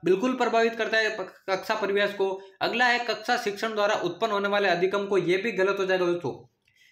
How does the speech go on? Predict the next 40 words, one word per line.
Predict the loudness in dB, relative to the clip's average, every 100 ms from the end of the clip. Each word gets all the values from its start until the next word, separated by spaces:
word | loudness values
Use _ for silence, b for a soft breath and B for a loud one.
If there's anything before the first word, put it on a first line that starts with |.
| b
तीसरा | -4 0 0
है | 2
कक्षा | -2 0 0
में | 0
छात्रों | 0 -2 -2
की | -6 -4
प्रतिक्रियाओं | -4 -2 -6 0 0 2
को, | 0 0
ये | 2 2 2
इसका | 0 -4
correct | 0 0 0
answer | -2 -2 -2
होगा। | 0 0 0 B B -2
चौथा | 0 2
है | 2 0
शिक्षक | -4 -2 -4 -2
की | -4 -4
शिक्षण | -4 -4 -2 -2
कुशलता | -2 -4 -2 -2
को, | 0
ये | 2 2
भी | 0
इसका | -4 -2 -2
गलत | 0 0 0
answer | 0 0
होगा | 0
दोस्तों। | 0 -2 -4
सबसे | -6 -4 -4 0
बेहतरीन | 0 0 -2 0
जो |
answer | 0 0 -2
होगा | 0 0 -2 B B -8
वो | 0 0
होगा | 2 0
number | 0 0 0 0
तीन | -2 0
वाला, | 0 0 0
जो | 0 2
आपको | 2 2 -2
पूरे | 2 2